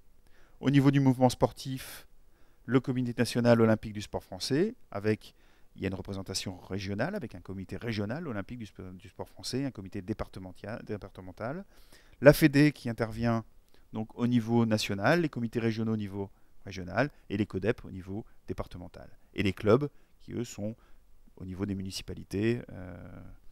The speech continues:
en tant qu'interlocuteurs. Et au niveau de l'État, le ministère qui arrive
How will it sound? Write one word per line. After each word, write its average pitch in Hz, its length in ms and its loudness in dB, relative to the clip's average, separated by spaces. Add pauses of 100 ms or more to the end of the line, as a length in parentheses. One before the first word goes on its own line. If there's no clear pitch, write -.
(760)
en - 60 -18
tant 92 100 -16
qu'interlocuteurs. 98 760 -12 (560)
Et 117 100 -6
au 110 40 -2
niveau 107 240 -2
de 95 40 -8
l'État, 117 480 0 (300)
le 113 140 4
ministère 113 580 4
qui - 120 -16
arrive 92 220 -12